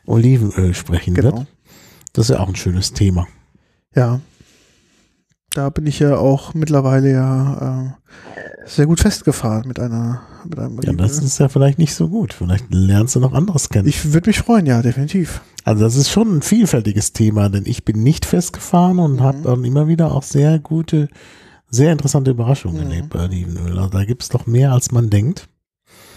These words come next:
Speaker 1: Und da bin ich sehr gespannt drauf. Also da freue ich mich wirklich drauf, dass wir da so ein besonderes Thema auch haben,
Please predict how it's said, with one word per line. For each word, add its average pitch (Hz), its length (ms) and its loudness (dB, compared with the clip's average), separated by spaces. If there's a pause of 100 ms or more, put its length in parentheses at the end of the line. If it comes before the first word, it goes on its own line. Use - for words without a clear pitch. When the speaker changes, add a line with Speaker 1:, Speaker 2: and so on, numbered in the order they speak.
(400)
Speaker 1:
Und 120 120 0
da 107 60 4
bin 120 120 2
ich 113 100 2
sehr 110 200 4
gespannt 95 400 -4
drauf. 95 220 -6
Also 98 140 -2
da 104 100 0
freue 110 240 0
ich 113 60 2
mich 110 140 0
wirklich - 260 -4
drauf, 101 180 -4
dass 104 200 -2
wir 98 60 -2
da 98 200 2
so 101 80 0
ein 98 120 -4
besonderes 98 460 0
Thema 107 340 2
auch - 140 -6
haben, 104 220 2